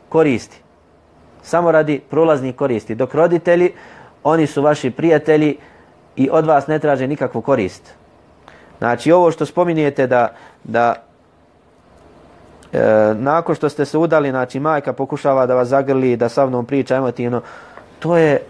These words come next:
e, izvanredna prilika da popravite, e, odnos sa vašim roditeljima. Znači, ako bi pretpostavili da su vam pogriješili bez opravdanog razloga,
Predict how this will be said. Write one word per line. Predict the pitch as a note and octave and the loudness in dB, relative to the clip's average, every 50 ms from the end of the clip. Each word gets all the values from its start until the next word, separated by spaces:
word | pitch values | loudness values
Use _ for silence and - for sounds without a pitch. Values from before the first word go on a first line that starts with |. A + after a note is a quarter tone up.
| - - - - - - - - - | -20 -20 -20 -20 -20 -20 -18 -12 -6
e, | A#2+ A#2+ B2+ C3 | -4 -2 0 0
izvanredna | C#3+ C#3 C3+ D3+ D#3 F3 G3+ F#3+ E3+ D#3+ D3+ | 0 2 2 2 2 2 2 2 2 0 0
prilika | - D#3+ F3+ F#3 F3 E3+ E3+ E3 | 2 2 2 4 4 2 2 2
da | E3+ D#3+ | 2 2
popravite, | E3 F#3 F3+ F3+ E3+ D#3+ D3+ C#3+ - C#3+ | 0 0 0 2 2 2 2 2 0 -2
e, | C3+ - - - _ _ _ _ _ _ - - A2+ A#2 A#2 A2+ A2 A2 G#2+ G#2+ G#2+ G#2 G#2 G#2 G#2 G2+ G2+ - - G1+ - - - | -2 -2 -4 -14 _ _ _ _ _ _ -6 -2 0 2 4 6 6 6 4 4 4 2 2 2 2 0 0 0 -2 -2 -2 -2 0
odnos | - D3 D#3 D3 C#3+ B2+ - | 0 0 0 0 -2 -4 -4
sa | - - - - C3 B2 | -8 -14 -6 -2 0 2
vašim | C#3 D3+ C#3+ - - C3 A#2+ A#2 | 2 2 0 -2 -4 -4 0 0
roditeljima. | C#3+ D#3 D3+ D3 D3 - C#3+ C#3+ C#3 C3+ C3+ C3 - - - - - - - - | 0 0 0 0 -2 0 0 0 0 0 -2 -4 -6 -10 -20 -20 -20 -20 -18 -10
Znači, | - - D3 D3 C#3+ - E3 E3 | -6 -4 -4 -2 -2 -2 -2 0
ako | E3 E3 E3 F3+ | 0 0 0 -2
bi | F3+ E3 | -4 -2
pretpostavili | F3 E3+ E3 F#3+ F#3+ F#3 - F3+ E3+ E3 D#3+ | -4 -6 -4 -4 -4 -2 -2 -2 -2 -2 -2
da | D#3+ D3+ | -2 -2
su | - - D#3 | -2 -2 -2
vam | C#3+ C#3 | -2 -2
pogriješili | - D3 D3 D#3+ E3 D3+ D#3 D3+ | -2 -2 0 0 0 0 0 0
bez | D3 D#3 D3+ D3+ | 0 2 2 2
opravdanog | D3+ D3 D3+ C#3+ C#3 C3+ C3 C3 C3 B2+ | 0 0 0 0 2 0 0 -2 -2 0
razloga, | C3+ C#3+ D3 D3 C#3 C#3 C3 C3+ C3 B2+ | 2 2 2 2 0 -2 0 0 -2 -2